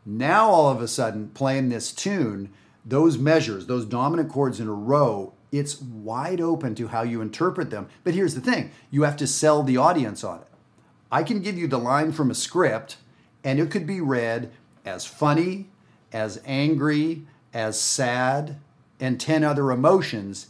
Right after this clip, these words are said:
in the hands of a great actor, right? It's up to the actor to make you believe it that way. So this is interesting, right? So now you have to play, improvise in a way to make the audience understand,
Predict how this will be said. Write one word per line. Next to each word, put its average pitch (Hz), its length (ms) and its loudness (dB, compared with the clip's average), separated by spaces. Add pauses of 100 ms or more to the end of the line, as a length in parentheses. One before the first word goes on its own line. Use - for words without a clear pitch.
in 120 120 -2
the 127 60 2
hands 110 380 -6
of 123 180 -12
a 117 60 -6
great 95 440 -14 (220)
actor, 113 380 -10 (260)
right? 113 440 -8 (260)
It's 110 160 -10 (100)
up 120 260 -6
to 135 120 0
the 120 240 -4
actor 135 400 -2
to 117 220 -6
make 117 340 -4
you 123 160 -2
believe 117 420 0
it 104 180 -8
that 90 200 -10
way. 85 200 -16 (420)
So 101 240 -14 (100)
this 127 240 -2
is 117 160 -2
interesting, 127 560 -2
right? 117 260 -4
So 110 140 -8
now 123 320 0
you 123 720 0 (120)
have 123 240 -6
to 127 120 -2
play, 143 440 -2
improvise 113 760 -4
in 123 200 -6
a 113 60 -2
way 110 580 -4 (160)
to - 120 -8
make 104 280 -8
the 139 100 0
audience 127 400 0
understand, 110 640 -6